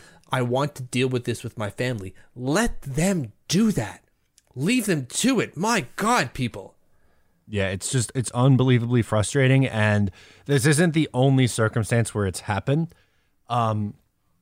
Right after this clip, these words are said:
Speaker 2: every step of the way. Trotz's situation, which was obviously,
Speaker 1: Mm-hmm.
Speaker 2: he stepped away for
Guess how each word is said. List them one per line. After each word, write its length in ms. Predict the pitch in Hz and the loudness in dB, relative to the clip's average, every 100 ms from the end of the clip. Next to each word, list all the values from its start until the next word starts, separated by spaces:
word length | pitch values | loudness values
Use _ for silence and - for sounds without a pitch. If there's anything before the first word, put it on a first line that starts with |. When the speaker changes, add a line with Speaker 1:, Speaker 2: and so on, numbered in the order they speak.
| _ - | _ 0
Speaker 2:
every 260 | 131 151 | 2 4
step 200 | 143 156 147 | 4 2 2
of 40 | |
the 60 | 139 | 2
way. 260 | 135 82 _ _ _ _ _ _ _ _ _ _ _ | 2 0 _ _ _ _ _ _ _ _ _ _ _
Trotz's 400 | 104 101 - 123 | 0 0 0 -2
situation, 640 | 143 - 160 165 - 214 - _ _ _ _ _ _ | -2 0 0 0 0 -4 -6 _ _ _ _ _ _
which 180 | 98 104 | -12 -6
was 120 | 98 | -2
obviously, 380 | 95 98 110 123 | 0 0 0 0
Speaker 1:
Mm-hmm. 160 | 117 104 | -2 -2
Speaker 2:
he 200 | 120 107 | 0 0
stepped 320 | - 104 - | -2 -2 2
away 180 | 123 120 | 4 4
for 320 | - 113 | 2 0